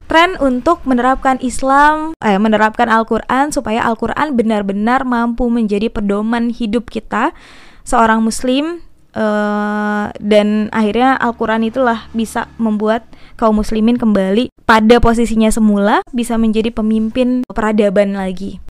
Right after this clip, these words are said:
Al-Quran harus direnungkan dan dikaji isinya. Selanjutnya, hukum-hukumnya wajib diterapkan supaya bisa jadi solusi dari segala problematika yang ada. Supaya kita akhirnya nggak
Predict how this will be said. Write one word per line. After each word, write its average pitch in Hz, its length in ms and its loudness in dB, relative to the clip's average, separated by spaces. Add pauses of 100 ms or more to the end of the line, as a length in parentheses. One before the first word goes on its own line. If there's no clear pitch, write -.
(200)
Al-Quran 269 540 2
harus 302 160 4
direnungkan 254 640 2
dan 214 80 2
dikaji 214 400 0
isinya. 202 420 -4
Selanjutnya, 214 540 -2
hukum-hukumnya 226 560 0
wajib 392 400 4
diterapkan 311 560 -4
supaya 208 400 -6
bisa 254 240 -4
jadi 262 160 -4
solusi 311 500 -4
dari 226 300 -2
segala 214 320 -6
problematika 202 580 -6
yang 202 160 -8
ada. 202 380 -8
Supaya 220 400 -6
kita 226 240 -6
akhirnya 226 400 -2
nggak - 60 -10